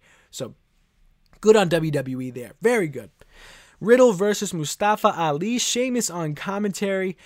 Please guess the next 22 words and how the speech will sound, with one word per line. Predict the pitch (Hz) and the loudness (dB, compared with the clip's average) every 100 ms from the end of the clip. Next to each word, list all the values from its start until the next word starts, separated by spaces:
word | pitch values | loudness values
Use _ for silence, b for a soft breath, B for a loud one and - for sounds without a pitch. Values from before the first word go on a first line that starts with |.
| B B | B B
Ali | 160 180 233 233 | -4 -2 -2 -2
off | 196 196 - | 0 0 -2
to | 170 | -4
a | 147 | -4
hot | 147 - 220 220 | -4 -4 -4 -2
start | - - 185 190 | -8 -4 0 0
with | 156 143 | 0 -6
Riddle | 123 156 170 | -4 -2 -2
focused | 147 - 165 170 151 | -4 -2 -4 -4 -8
on | - 143 | -8 -8
Sheamus | 135 - 156 151 139 | -8 -8 -8 -8 -10
ringside. | 139 214 233 - 190 175 | -8 -6 -4 -2 -2 -4
Ali | 143 165 | -6 -8
putting | 160 170 160 | -6 -6 -4
up | 151 139 - | -6 -8 -10
a | 139 | -12
great | - 165 156 | -8 -8 -6
fight, | - 143 143 | -6 -4 -6
but | - 127 | -8 -8
a | |
Brodera | 131 135 127 160 160 160 | -6 -6 -4 -4 -4 -4
connects | - 143 143 - | -6 -8 -10 -14